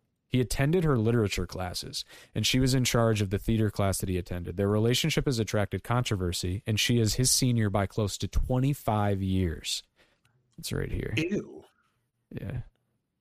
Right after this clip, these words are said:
Speaker 1: And Macron has described it as, quote, "a love often clandestine, hidden, misunderstood by many before imposing itself."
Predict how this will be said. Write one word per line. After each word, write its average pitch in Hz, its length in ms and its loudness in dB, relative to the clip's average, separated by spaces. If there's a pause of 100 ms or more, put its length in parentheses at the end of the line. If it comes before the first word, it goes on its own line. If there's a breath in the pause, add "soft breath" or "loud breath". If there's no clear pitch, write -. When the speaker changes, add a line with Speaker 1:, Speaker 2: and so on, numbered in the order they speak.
(240)
Speaker 1:
And 120 80 2
Macron 147 320 2
has 147 140 2
described 123 540 2
it 110 100 2
as, 104 180 2
quote, 107 400 2
"a 113 80 2
love 131 640 2
often 131 480 2
clandestine, 117 1080 0 (320)
hidden, 120 440 2 (200)
misunderstood 117 1160 2 (560 soft breath)
by 107 180 2
many 117 380 2
before 104 400 0
imposing 92 480 -2
itself." - 460 -8